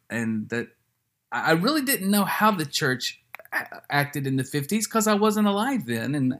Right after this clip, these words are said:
in sixties, late sixties, I was born. But I remember us talking about,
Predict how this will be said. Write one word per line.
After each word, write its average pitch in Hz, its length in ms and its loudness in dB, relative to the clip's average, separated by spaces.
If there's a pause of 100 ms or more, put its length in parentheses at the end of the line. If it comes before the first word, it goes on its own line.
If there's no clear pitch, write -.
in 123 340 -2 (260)
sixties, 139 760 -4 (440)
late 147 240 4
sixties, 113 400 -4
I 110 60 0
was 104 160 -2
born. 110 400 -4 (640)
But 143 340 2
I 151 100 4
remember 175 600 2
us 147 260 2
talking 147 320 -4
about, 123 460 2